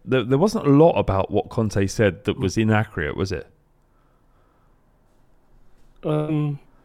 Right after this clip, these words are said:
Speaker 2: no, it, it, it wasn't inaccurate, but it's just the wrong person saying that, you know? Um, yeah, he goes against, um, Sheffield United, doesn't pick Harry Kane,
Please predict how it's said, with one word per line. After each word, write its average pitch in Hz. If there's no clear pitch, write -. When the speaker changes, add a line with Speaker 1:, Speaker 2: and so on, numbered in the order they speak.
Speaker 2:
no, 175
it, 160
it, 165
it 151
wasn't 151
inaccurate, 123
but 123
it's 120
just 123
the 120
wrong 127
person 123
saying 113
that, 101
you 120
know? 110
Um, 117
yeah, 135
he 151
goes 170
against, 147
um, 131
Sheffield 127
United, 120
doesn't 143
pick 139
Harry 120
Kane, 113